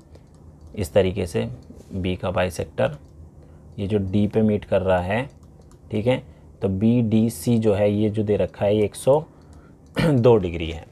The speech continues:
तो बताना है कि एंगल ए कितना होगा, ठीक है। तो यहाँ पर हम कैसे निकालेंगे, अगर हमें इसका बाइसेक्टर निकालना होता है तो वो कैसे निकालते हैं, अगर हमें एंगल बीडीसी निकालना होता है वो होता है नाइंटी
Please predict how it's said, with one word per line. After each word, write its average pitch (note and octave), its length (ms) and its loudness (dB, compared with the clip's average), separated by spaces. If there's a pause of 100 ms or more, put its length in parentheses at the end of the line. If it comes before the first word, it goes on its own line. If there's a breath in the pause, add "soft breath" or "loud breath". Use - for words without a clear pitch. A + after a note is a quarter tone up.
(240)
तो G#2+ 60 -6
बताना G2+ 400 -4
है A2 60 -4
कि A#2+ 120 -2
एंगल A2 280 2 (100)
ए A#2 120 -2
कितना G#2 300 -2
होगा, D#2+ 400 -10 (120)
ठीक B2 160 -4
है। C#3 100 -6 (420 loud breath)
तो A2 60 2
यहाँ G#2 460 2
पर A2+ 80 4
हम A#2 100 2
कैसे A2 260 2
निकालेंगे, A2+ 520 2 (460 loud breath)
अगर A#2+ 260 4
हमें B2+ 240 2
इसका B2+ 240 0
बाइसेक्टर G#2+ 480 0
निकालना G#2 400 2
होता F#2 300 -4
है E2 140 -6
तो - 120 -6
वो G2+ 60 -2
कैसे G#2 260 -2
निकालते G2+ 360 0
हैं, G#2+ 60 0
अगर G#2+ 120 0
हमें G#2+ 260 -2
एंगल G#2 300 -2
बीडीसी G#2 1500 -2
निकालना G2 360 2
होता F#2 220 -2
है G#2 60 0
वो G#2 100 -2
होता F#2+ 180 -2
है G2 80 -2
नाइंटी F#2 800 -4